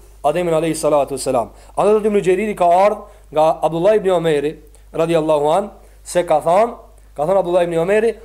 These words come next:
"Khalaqallahu bi yadihi", Allahu i ka krijuar me duart e tij, "el arshe", arshin, e vet, xhelle xhelalu, "wa adna", dhe xhenetin Adn, Allah na bëf fitën.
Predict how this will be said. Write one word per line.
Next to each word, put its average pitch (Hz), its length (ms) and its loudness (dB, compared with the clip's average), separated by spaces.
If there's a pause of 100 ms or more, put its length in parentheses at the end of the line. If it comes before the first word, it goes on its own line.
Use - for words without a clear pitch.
"Khalaqallahu 185 1120 0
bi 190 180 -8
yadihi", 151 500 -6 (280)
Allahu 202 500 0
i 202 40 -8
ka 180 140 0
krijuar 202 500 0
me 185 180 -4 (280)
duart 226 380 0
e 190 60 0
tij, 156 240 -10 (880)
"el 170 160 0
arshe", 185 540 -2 (1300)
arshin, 139 420 -2 (760)
e 131 80 -6
vet, 123 160 -2
xhelle 131 220 -6
xhelalu, 120 380 -10 (460)
"wa 180 460 0 (280)
adna", 170 500 0 (140)
dhe 151 140 -4
xhenetin 202 560 -2 (600)
Adn, 151 260 0 (200)
Allah 139 220 -2
na 147 80 -2
bëf 143 160 -6
fitën. 143 280 -8